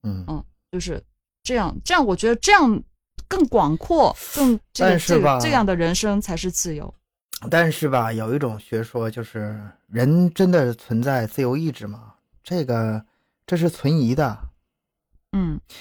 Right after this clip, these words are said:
Speaker 1: 你所有的想法，包括你想象中的自由，你想象中的那些你要奋斗的东西，很有可能是从小到大被灌输进去的。你所说的话，你所认为的是非，都是被灌输的。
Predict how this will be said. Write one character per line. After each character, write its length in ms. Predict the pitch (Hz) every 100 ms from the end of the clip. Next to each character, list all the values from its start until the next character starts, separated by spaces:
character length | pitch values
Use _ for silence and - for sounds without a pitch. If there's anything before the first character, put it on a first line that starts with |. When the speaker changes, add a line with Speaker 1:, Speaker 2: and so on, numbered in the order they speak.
| -
Speaker 1:
你 180 | 156 160
所 200 | - 202
有 40 |
的 120 | 190
想 280 | 165 139 143
法， 180 | 143 120
包 160 | - 165
括 120 | 175
你 160 | 147 190
想 300 | - 110 104
象 260 | 151 139
中 200 | 127 139
的 100 | 139
自 220 | 131 151
由， 260 | 117 104 110 _ _ -
你 100 | 165
想 280 | - 127 104
象 200 | 151 135
中 100 | 123
的 80 | 123
那 160 | 123
些 480 | 113 - 117 113 117
你 80 | 117
要 180 | 113 120 - _
奋 160 | - 156
斗 120 | 123
的 80 | 117
东 200 | 117 120
西， 240 | 120 113 - - -
很 140 | 151
有 120 | 185
可 160 | 208 127
能 100 | 117
是 140 | 151
从 180 | - 147
小 120 | 147
到 140 | 107 131
大 280 | 135 117 - _ _
被 120 | 151
灌 200 | 147 180
输 140 | 131 113
进 160 | 110
去 140 | 104 113
的。 120 | - _ _ _ _ _ _ _ _ _ - _ - - _ _
你 120 | - 185
所 180 | 190 127
说 120 | 170
的 120 | 175
话， 280 | 165 180 123
你 220 | 127 143
所 200 | 160 113 - _ -
认 180 | 175
为 80 | 139
的 280 | 135 143 135
是 240 | - - 156
非， 300 | 147 131 131 _ _ _
都 160 | - 185
是 80 | 156
被 180 | 147
灌 240 | 131 139 113
输 180 | - 113
的。 160 | 110